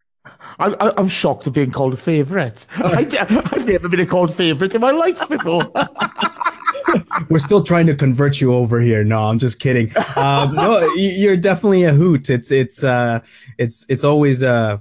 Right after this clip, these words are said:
Speaker 2: fun when, to have you on the podcast, and we haven't had you in so long. And, you know, I figured,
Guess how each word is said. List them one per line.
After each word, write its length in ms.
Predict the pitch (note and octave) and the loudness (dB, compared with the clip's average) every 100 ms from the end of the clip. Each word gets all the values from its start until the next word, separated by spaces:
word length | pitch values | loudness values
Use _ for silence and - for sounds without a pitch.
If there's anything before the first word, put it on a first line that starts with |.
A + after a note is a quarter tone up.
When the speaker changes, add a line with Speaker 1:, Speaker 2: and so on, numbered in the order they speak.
| - | -8
Speaker 2:
fun 320 | - D3 C3+ | -2 2 2
when, 220 | A#2+ A2+ | 2 0
to 140 | - A#2+ | -2 -2
have 220 | B2 A#2+ | 0 0
you 180 | B2 A#2+ | 0 0
on 140 | A#2 | 0
the 60 | G#2+ | -2
podcast, 580 | A#2+ A#2 A#2 A#2 G#2+ | -2 -2 -2 -4 -2
and 100 | C3 | 2
we 80 | D#3 | 2
haven't 240 | F#3 G3+ F3+ | 2 0 -2
had 240 | F#3 F3 | -2 -2
you 180 | F3+ E3+ | 0 2
in 100 | C#3+ | 2
so 640 | C#3+ - - - - F#3 | 0 -2 -2 -2 0 2
long. 640 | E3+ E3 D#3 D#3 D#3 D#3 C3+ | 4 4 4 2 2 2 2
And, 180 | A#2 - - - | 0 -4 -18 -2
you 120 | C#3 | 0
know, 100 | C#3+ | 2
I 60 | C#3 | 2
figured, 480 | D3+ D3+ D3+ C#3 | 0 0 2 0